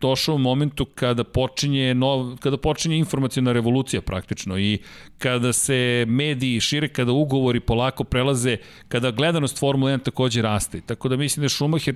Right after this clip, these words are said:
ima ogroman uticaj iz te perspektive. Senino ime je, to jest prezime, nešto što će se pamtiti, ali Schumacher, eto, prosto čovek koji, koji dan danas, gde god odete da kažete Schumacher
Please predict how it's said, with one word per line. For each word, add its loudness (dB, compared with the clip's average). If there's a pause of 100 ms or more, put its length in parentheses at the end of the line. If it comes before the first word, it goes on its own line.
(140)
ima -2
ogroman 2
uticaj -2
iz -2
te 0
perspektive. 0 (360)
Senino 2
ime 4
je, 2 (180)
to 0
jest -2
prezime, 2
nešto -2
što -10
će -4
se -6
pamtiti, -2
ali 2
Schumacher, 0
eto, -2 (380)
prosto 0
čovek -2
koji, 0 (480)
koji 0
dan 0
danas, 0
gde -2
god 2
odete 0
da -6
kažete 0
Schumacher 0